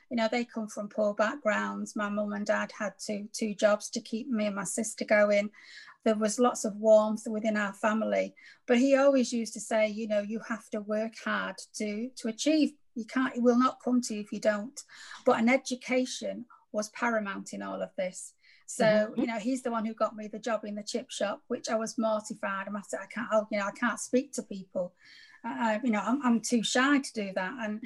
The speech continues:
Speaker 2: <laughs>
Speaker 1: and that gave me some confidence, which again, if we look today, uh, you know, at, well, how we see in the tech world where we, nobody talks, do they, Justin? It's texting, emailing, you know, that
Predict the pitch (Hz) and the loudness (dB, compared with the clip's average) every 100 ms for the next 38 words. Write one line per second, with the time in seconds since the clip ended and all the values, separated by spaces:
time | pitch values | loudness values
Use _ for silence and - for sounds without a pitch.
0 | - 240 - 277 302 262 247 269 254 262 | -8 -8 4 8 8 8 6 6 6 0
1 | 247 269 254 240 - 302 320 - 254 196 | 2 2 2 -2 -2 0 0 0 0 0
2 | 175 202 - 262 - 262 302 311 285 262 | -4 -6 -6 -4 -4 -2 2 2 0 0
3 | 247 254 - 240 240 254 185 170 247 - | -2 -2 -6 -6 -4 -4 -4 -8 -10 -12
4 | _ _ _ - - - 262 214 226 269 | _ _ _ -12 -12 -6 -4 -2 -2 -4
5 | 285 269 208 247 254 233 - 220 220 214 | -6 -6 -2 -2 -2 -2 -4 -6 -6 -6
6 | 226 214 - 262 269 208 196 202 208 214 | -8 -6 -4 -4 0 0 2 0 0 0
7 | 226 247 254 208 - 269 254 - 240 233 | 2 2 0 -8 -2 0 0 -4 -4 -4
8 | 214 196 - 190 208 - 240 233 - - | -6 -8 -8 -10 -10 -4 -2 -2 -4 -2
9 | - 220 190 185 233 240 233 226 226 220 | 0 0 0 2 4 6 6 4 2 2
10 | 220 226 - - - - 254 240 233 254 | 2 -2 -14 -20 -20 2 6 6 6 0